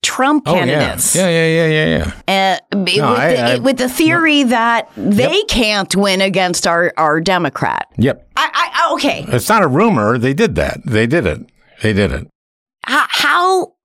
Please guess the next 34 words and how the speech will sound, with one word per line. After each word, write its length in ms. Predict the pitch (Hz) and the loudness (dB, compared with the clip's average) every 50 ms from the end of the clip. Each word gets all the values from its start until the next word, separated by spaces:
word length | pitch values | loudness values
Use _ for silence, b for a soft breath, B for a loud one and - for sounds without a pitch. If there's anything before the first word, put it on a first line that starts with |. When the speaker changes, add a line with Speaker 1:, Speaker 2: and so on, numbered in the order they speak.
| _ - | _ -2
Speaker 1:
Democrats 640 | 247 330 302 302 311 302 - 277 254 214 208 208 - | 0 0 2 2 0 0 0 -2 0 0 -2 -2 -2
are 180 | 202 175 240 254 | -2 0 2 2
not 360 | 247 240 240 247 247 240 - - - - _ _ _ _ _ _ _ _ _ _ _ _ _ _ _ _ _ _ _ _ - | 4 4 4 2 2 0 0 -4 -10 -20 _ _ _ _ _ _ _ _ _ _ _ _ _ _ _ _ _ _ _ _ -2
Speaker 2:
Well, 100 | 113 113 | 0 2
I 120 | 113 139 | 2 2
was, 160 | 160 156 139 127 | 2 2 2 2
I 20 | |
Speaker 1:
furious 840 | - 508 508 523 523 494 466 370 311 277 220 175 139 143 - - - - | 2 2 2 2 0 0 0 0 0 0 0 0 -2 -2 -4 -4 -2 -2
about 420 | 240 202 220 190 185 180 - - | -2 0 0 0 0 0 -2 -2
this. 540 | - 170 123 104 123 - - - - - - - - - | -2 -2 -2 -2 -4 -4 -4 -2 -4 -4 -6 -10 -12 -8
How 300 | - 285 - 494 440 523 | -4 -2 0 2 2 2
do 60 | 539 523 | 4 4
you 200 | 523 539 539 508 466 466 | 4 4 4 4 4 2
not 80 | 415 277 | 4 4
learn 540 | 302 330 381 392 403 415 359 285 247 240 208 - _ _ - | 4 4 4 4 4 4 4 4 2 0 0 -4 _ _ -2
after 300 | 311 311 320 - 320 320 | -2 -2 0 -2 -2 -2
Trump 560 | - - - 330 349 339 233 - - - - B B B B B B B B | -2 0 0 2 2 2 2 0 -4 -10 -16 B B B B B B B B
that 140 | - 262 247 | -4 -2 0
these 180 | 359 370 403 - | 0 0 0 0
people 380 | - - 370 415 494 - 415 427 | 0 0 0 0 2 2 2 4
will 140 | 427 403 302 | 4 4 2
get 160 | 370 359 294 | 2 0 2
voted 340 | 277 330 359 381 381 359 381 | 2 2 2 2 0 0 0
in? 160 | 415 453 359 | 0 2 0
Stop 440 | - - - 370 359 381 415 - - | 0 0 0 2 2 2 0 0 -4
helping 640 | 262 - - 392 381 381 311 - 359 330 311 277 | -6 -2 0 0 0 0 0 0 2 4 4 4
them. 340 | 220 185 131 120 117 117 170 - - _ _ _ _ | 2 0 -2 -4 -6 -8 -10 -10 -14 _ _ _ _
Speaker 2:
No, 260 | 127 139 190 226 208 139 | 0 2 2 2 2 2
and 180 | 123 123 127 | 2 2 2
also 520 | 127 131 160 226 247 - - 127 110 139 147 | 4 4 4 4 4 2 2 2 2 2 2
you're 160 | 156 143 135 | 2 0 0
putting 340 | - - 139 139 147 147 139 | 0 0 0 0 0 0 0
out 380 | 123 117 117 120 123 120 - - | 0 0 0 0 -2 -2 -4 -2
messages 880 | 120 117 143 175 175 - 185 139 101 104 98 92 98 123 131 - - | 0 0 2 0 0 -2 -2 -2 0 2 2 2 2 2 0 -2 -4